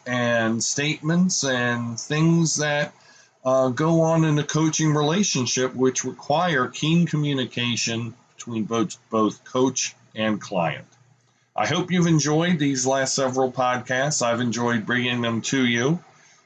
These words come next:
And I urge you to tune in to a new podca-, edition of this podcast, pardon me,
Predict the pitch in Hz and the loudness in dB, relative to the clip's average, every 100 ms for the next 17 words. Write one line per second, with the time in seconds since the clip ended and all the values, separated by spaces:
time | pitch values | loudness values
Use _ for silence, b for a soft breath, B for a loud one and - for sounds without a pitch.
0 | - 143 156 156 139 175 240 190 135 131 | -6 -2 -2 -2 0 0 2 2 2 2
1 | 127 143 - 147 143 135 131 127 180 185 | 2 2 0 2 4 4 4 2 2 4
2 | 190 190 131 139 139 143 143 143 143 175 | 4 2 0 0 -2 0 0 2 4 2
3 | 226 - 127 107 98 113 107 120 107 101 | 0 0 0 0 0 -4 -2 -2 -4 -4
4 | 120 113 127 - 117 104 104 - - 113 | -4 0 0 0 0 2 0 -2 0 0
5 | 104 - 117 139 185 - 147 131 110 110 | -2 -4 -2 0 -2 -2 -2 0 0 0
6 | 104 117 190 | 0 0 -2